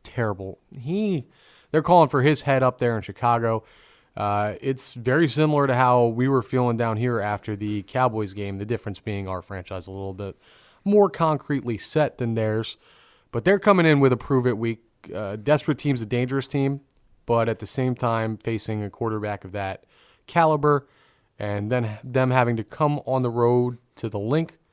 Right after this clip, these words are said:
while we get our first home game in about a month. I, I really like the Birds in this one. I think we should take care of business, and we're gonna need to with Seattle and New England being our next games after this. So I,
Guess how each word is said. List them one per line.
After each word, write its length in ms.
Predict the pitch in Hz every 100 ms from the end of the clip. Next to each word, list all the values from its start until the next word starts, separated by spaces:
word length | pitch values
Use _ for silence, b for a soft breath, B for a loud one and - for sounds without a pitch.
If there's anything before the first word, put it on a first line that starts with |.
| _ -
while 140 | 110
we 100 | 117
get 120 | 120
our 100 | 113
first 260 | - 117 -
home 220 | 120 117
game 260 | 117 113 104
in 80 | 95
about 240 | 95 92
a 40 | 87
month. 340 | 113 170 - _ _ _ _ _ _ _ _ _ _ 110
I, 160 | 127
I 160 | 123 160
really 320 | 165 160 135
like 180 | 117 107
the 60 | 98
Birds 280 | 104 98 104
in 60 |
this 180 | 101 90
one. 120 | 104
I 80 | 123
think 180 | - 160
we 80 | 139
should 140 | 139
take 200 | 127 127
care 140 | 120 113
of 60 |
business, 440 | 104 113 113 113 - b b b -
and 80 |
we're 60 | 156
gonna 160 | 214 196
need 200 | 185 175
to 120 | 156
with 160 | 127 107
Seattle 420 | 120 117 120 113
and 80 | 107
New 120 | 107
England 280 | 107 101 98
being 180 | 101
our 80 | 98
next 240 | 101 98 -
games 240 | 95 90
after 260 | 87 - 85
this. 320 | 78 - - _ _ _ _ _ _ _
So 160 | -
I, 240 | 113 107